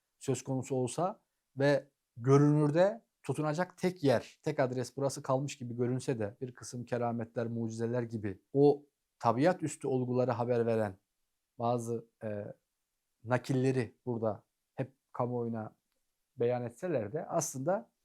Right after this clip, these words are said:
fiziki alemde Newton'un açık daveti sonrasında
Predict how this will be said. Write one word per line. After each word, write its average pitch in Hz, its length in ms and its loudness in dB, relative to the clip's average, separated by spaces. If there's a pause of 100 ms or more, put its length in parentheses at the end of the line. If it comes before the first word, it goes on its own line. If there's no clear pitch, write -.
(320)
fiziki 139 440 -2
alemde 147 640 2
Newton'un 147 1080 -2
açık 143 360 -6
daveti 123 400 4
sonrasında 131 800 -4